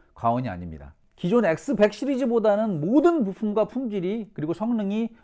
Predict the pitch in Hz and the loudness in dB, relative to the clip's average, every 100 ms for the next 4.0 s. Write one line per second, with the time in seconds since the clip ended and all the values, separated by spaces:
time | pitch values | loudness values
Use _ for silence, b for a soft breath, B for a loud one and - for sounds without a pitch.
0 | b 143 202 190 190 185 180 175 160 156 | b 6 8 6 4 0 0 -2 -4 -4
1 | 160 87 76 - _ - 294 294 277 226 | -6 -8 -12 -16 _ -4 -2 0 -2 -4
2 | - 214 - 285 285 269 180 156 196 131 | 0 0 -2 -6 -2 -2 0 0 0 -6
3 | 101 - 190 277 320 320 262 - 143 95 | -6 -6 -2 0 0 2 2 2 -2 -4